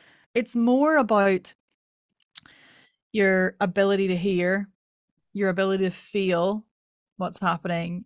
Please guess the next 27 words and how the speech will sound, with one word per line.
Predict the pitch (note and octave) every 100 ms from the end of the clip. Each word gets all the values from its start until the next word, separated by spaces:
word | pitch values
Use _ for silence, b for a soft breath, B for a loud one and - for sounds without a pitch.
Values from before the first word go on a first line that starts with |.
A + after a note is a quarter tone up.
| _
and | F#3 F3+
your | F3
ability | F3+ F#3 F#3 F3+
to | F3
adapt | E3+ E3+ E3 E3+ -
and | F3+ E3+
change | F#3+ F3 F3 F#3+
and | F3+
how | - F3+
much | F3+ F3 -
you | F#3
get | E3+ E3+
to | - F3
know | E3 E3
your | E3
instrument. | D#3 E3 - G3+ G3+ b b b b
I | G3+
think | B3
the | A3
keys | - B3+ C4 -
to | G#3
learning | G3 F3+ F3+ E3+ - _
accents, | F#3 F3+ - A#3 E3+ - - - _ _ _
and | - F#3
for | G#3
me, | G3 G#3 G#3
I | F#3+ F#3+ F#3+ F#3+